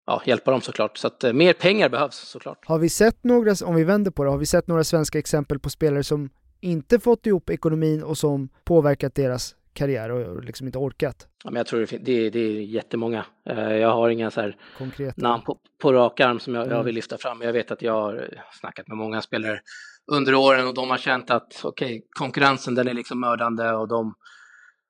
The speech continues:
Speaker 1: de, de är kanske ligger runt sjuhundra, sexhundra i världen. Eh, harvar där några år och känner väl att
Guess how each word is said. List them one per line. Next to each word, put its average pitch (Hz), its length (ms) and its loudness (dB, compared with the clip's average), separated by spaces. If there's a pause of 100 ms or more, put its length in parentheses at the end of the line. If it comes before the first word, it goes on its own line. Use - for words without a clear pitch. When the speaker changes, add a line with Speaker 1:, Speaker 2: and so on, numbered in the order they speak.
(300)
Speaker 1:
de, 139 160 2 (120)
de 143 220 6
är 131 40 4
kanske 135 280 2
ligger 131 220 6
runt 123 280 0
sjuhundra, 127 560 2
sexhundra 123 480 -4
i 113 40 0
världen. 131 480 6 (380)
Eh, 117 420 -2 (380)
harvar 131 340 0
där 131 160 0
några 127 260 -2
år 131 240 -6
och 127 100 -4
känner 127 320 -8
väl 123 160 -6
att 113 180 -8